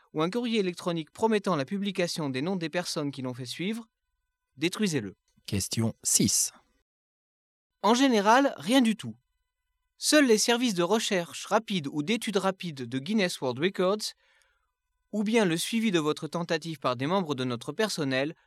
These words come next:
Speaker 1: sont payants.
Speaker 2: Question sept.
Speaker 1: Nous ne rémunérons jamais les détenteurs de records. Nous ne prenons pas non plus en charge leurs dépenses, ne les sponsorisons pas et ne leur offrons pas leur équipement.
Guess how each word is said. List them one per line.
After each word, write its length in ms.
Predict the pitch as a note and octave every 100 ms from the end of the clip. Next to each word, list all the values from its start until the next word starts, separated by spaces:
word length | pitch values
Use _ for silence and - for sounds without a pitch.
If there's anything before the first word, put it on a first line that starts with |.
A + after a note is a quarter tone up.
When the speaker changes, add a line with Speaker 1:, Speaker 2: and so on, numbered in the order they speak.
| _
Speaker 1:
sont 220 | - A#3
payants. 360 | A3 D3 A2+ - _ _ _ _ _ _ _ _ _ _ _ _ _
Speaker 2:
Question 480 | - E2 - A2 A#2+ -
sept. 520 | - B2+ G2+ - - _ _ _ _ _ _ _ _ -
Speaker 1:
Nous 160 | D3 G#3+
ne 100 | A#3
rémunérons 600 | A3+ A3+ A3 A3 B3 G3
jamais 540 | A#3 A#3 G3+ A#3 D4 _ -
les 100 | D3+
détenteurs 460 | G#3+ A3 G3 B3
de 80 | A3+
records. 560 | F#3+ E3+ - F#2+ - _ _ _ _ _ _ _ C#3+
Nous 140 | G3+
ne 120 | C4+
prenons 320 | A3+ A#3 F#3+
pas 120 | F#3+ C#4
non 140 | B3
plus 160 | A3+ G3+
en 80 |
charge 260 | F#3 E3 C#3+
leurs 140 | B2+
dépenses, 600 | C3 F#3+ F#3 D#3+ A3 - - _ -
ne 100 | C3
les 120 | C3+
sponsorisons 640 | C#3 C#4 C4+ A#3+ G3 F3 D3+
pas 300 | C3+ A#2+ D#3 _ _ _ _ -
et 100 | F#3
ne 100 | F#3
leur 200 | E3 D3+
offrons 320 | D#3 - D3
pas 120 | C4
leur 160 | C4 G#3+
équipement. 460 | F#3+ D3 B2 G2